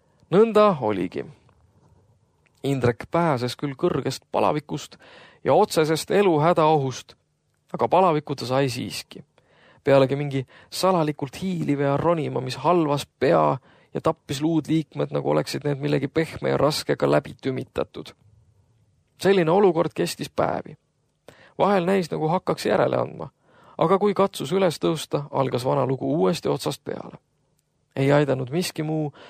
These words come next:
kui tuli rahulikult välja kannatada ja lamada. Aga et selline lamamine nii raskeks võib osutuda, seda Indrek poleks varemalt kuidagi uskunud. Juba selle lühikese ajaga oli tema töö talle nagu südame külge kasvanud.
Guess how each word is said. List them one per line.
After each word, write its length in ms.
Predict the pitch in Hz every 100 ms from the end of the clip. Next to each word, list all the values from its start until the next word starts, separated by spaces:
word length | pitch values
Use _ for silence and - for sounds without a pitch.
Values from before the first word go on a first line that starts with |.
| - -
kui 100 | 135
tuli 220 | 131 123
rahulikult 580 | 123 185 170 156 139 -
välja 260 | 147 151
kannatada 540 | 139 147 143 131 - -
ja 80 | -
lamada. 380 | - - - - _ _ _ _ _ _ _ _ _ -
Aga 240 | 123 127
et 80 | 127
selline 400 | - 147 139 123
lamamine 540 | 127 165 139 127 123 120 - - -
nii 200 | 160 165
raskeks 480 | 139 190 - 120 -
võib 180 | 123 113
osutuda, 480 | 123 - - - - _ _ _ _
seda 220 | - 151 143
Indrek 320 | 156 139 -
poleks 280 | - 127 -
varemalt 360 | 165 151 127
kuidagi 340 | - - - 147
uskunud. 460 | 147 - - - _ _ _ _ _ _ _ - - - -
Juba 200 | 165 170
selle 200 | 170 170
lühikese 440 | 196 190 - 151
ajaga 280 | 170 151 139
oli 120 | 139
tema 220 | 135 143
töö 300 | 139 180 175 147
talle 260 | 147 139
nagu 180 | 139 143
südame 380 | 139 180 - 165
külge 280 | - - -
kasvanud. 540 | - - - - -